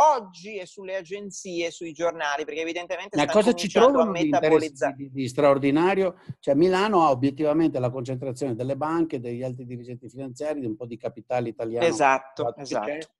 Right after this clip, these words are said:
Speaker 1: Però
Speaker 2: Perché
Speaker 1: questi
Speaker 2: poi
Speaker 1: sono i fattoidi sui quali,
Speaker 2: La, la roba
Speaker 1: eh, si
Speaker 2: sorprendente è che il
Speaker 1: costruiscono
Speaker 2: sedici per cento sia a Roma, vuol dire che la politica paga bene.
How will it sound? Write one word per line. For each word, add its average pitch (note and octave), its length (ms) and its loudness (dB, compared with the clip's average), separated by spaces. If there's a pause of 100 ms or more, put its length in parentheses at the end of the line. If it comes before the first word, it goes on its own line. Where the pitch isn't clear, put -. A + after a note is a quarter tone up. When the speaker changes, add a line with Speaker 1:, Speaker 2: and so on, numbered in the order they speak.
Speaker 1:
Però - 220 -2
Speaker 2:
Perché - 140 -16
Speaker 1:
questi D#4 240 4
Speaker 2:
poi A#3+ 80 0
Speaker 1:
sono G#3 300 2
i F3 100 2
fattoidi D#3 1000 2 (140)
sui A#3+ 300 -8
quali, C3+ 760 0 (100)
Speaker 2:
La, A#2+ 140 -2
la A#2+ 160 2
roba D#3 180 8
Speaker 1:
eh, - 20 8
si - 100 0
Speaker 2:
sorprendente G3 340 4
è - 40 4
che F3 60 2
il - 40 2
Speaker 1:
costruiscono - 20 2
Speaker 2:
sedici D#3 240 -2
per C#3 120 -6
cento F3+ 260 -2
sia C#3+ 200 2
a - 20 6
Roma, E3 180 4
vuol A#2 140 0
dire C3 160 -2
che B2 60 0
la A#2+ 100 2
politica C#3+ 400 0
paga A2+ 240 -2
bene. G2 320 -6